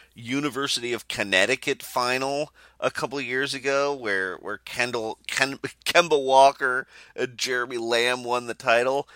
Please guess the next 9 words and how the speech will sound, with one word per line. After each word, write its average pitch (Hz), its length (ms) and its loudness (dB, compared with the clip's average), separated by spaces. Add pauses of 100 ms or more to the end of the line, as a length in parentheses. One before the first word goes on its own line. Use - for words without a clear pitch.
(220)
No 175 280 2
one 147 200 -2
watched 120 320 -2
that - 240 -2
game. - 320 -8 (760)
Because 117 920 2
it 123 140 -2
was 127 140 -6
Butler 120 800 2